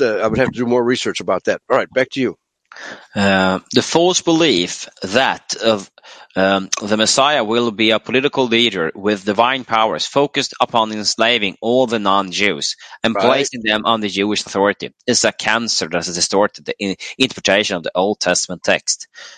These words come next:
Speaker 1: That's
Speaker 2: And,
Speaker 1: correct. Yes.
Speaker 2: um, the Mosaic law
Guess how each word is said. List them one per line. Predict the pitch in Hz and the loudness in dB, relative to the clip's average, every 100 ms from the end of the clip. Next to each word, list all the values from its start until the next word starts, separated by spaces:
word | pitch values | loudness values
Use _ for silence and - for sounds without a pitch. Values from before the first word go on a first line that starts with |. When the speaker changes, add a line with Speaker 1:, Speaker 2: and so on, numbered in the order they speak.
| - | -2
Speaker 1:
That's | 214 196 | -2 0
Speaker 2:
And, | |
Speaker 1:
correct. | 185 294 262 - _ _ _ _ _ | 0 2 0 -2 _ _ _ _ _
Yes. | 147 120 - - - _ - _ _ _ _ _ _ - | 0 0 -2 -8 -12 _ -20 _ _ _ _ _ _ -4
Speaker 2:
um, | 90 85 76 | -2 -2 -4
the | 101 107 107 | -2 0 2
Mosaic | 113 - 139 135 120 | 2 2 2 0 2
law | 123 92 78 | 2 2 0